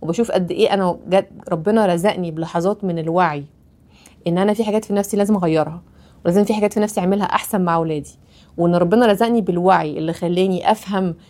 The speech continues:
اللي حصل معايا في طفولتي، وإيه الحاجات اللي أنا محتاجة أشتغل فيها على نفسي، وإيه ال-، ال issues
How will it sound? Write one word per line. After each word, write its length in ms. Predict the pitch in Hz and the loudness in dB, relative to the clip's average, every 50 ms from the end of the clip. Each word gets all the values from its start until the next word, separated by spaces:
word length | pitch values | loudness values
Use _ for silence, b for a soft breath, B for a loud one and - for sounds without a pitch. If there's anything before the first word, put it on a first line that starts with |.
| b b b | b b b
اللي 140 | 165 170 170 | 0 0 2
حصل 300 | - 208 214 - 233 190 | 2 2 2 2 0 0
معايا 240 | 185 170 180 202 214 | 0 -2 -2 -2 -2
في 120 | 214 - | -2 -4
طفولتي، 520 | 180 - - - 190 185 185 - - - _ _ b b b b b b _ | -6 -8 -2 0 0 0 0 -8 -18 -20 _ _ b b b b b b _
وإيه 180 | - - 156 226 | -6 0 0 0
الحاجات 320 | 226 - 202 190 233 226 | 2 0 0 0 0 0
اللي 120 | 202 202 208 | 0 -2 -2
أنا 80 | 214 | -2
محتاجة 260 | 208 202 - 214 208 | -4 -2 -2 -4 -4
أشتغل 300 | 214 - - 220 214 208 | -4 -4 -4 -4 -4 -4
فيها 160 | - - 214 208 | -4 -2 0 0
على 160 | 185 175 170 | 0 0 0
نفسي، 380 | 180 196 196 - - - 151 b b b b b b | 0 -2 -2 -4 -10 -12 -14 b b b b b b
وإيه 480 | - 165 - - - 220 233 240 233 220 | -2 -2 -2 2 2 4 6 6 6 4
ال-، 180 | 190 180 - 185 | 2 0 0 0
ال 380 | 175 170 170 - - - 220 | 0 0 -2 -4 -2 -2 0
issues 80 | - | 2